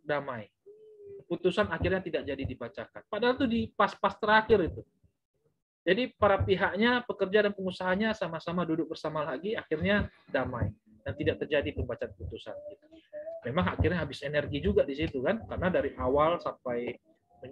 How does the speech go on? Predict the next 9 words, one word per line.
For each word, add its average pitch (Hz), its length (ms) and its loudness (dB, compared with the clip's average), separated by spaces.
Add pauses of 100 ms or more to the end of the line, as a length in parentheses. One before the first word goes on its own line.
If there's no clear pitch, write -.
(440)
putusan 131 360 -4
itu 127 240 4
tuh 196 120 0
butuh 160 280 -2
waktu 147 480 2
yang 123 100 0 (140)
cukup 143 320 -12
lumayan 131 480 -4
juga. 165 240 -4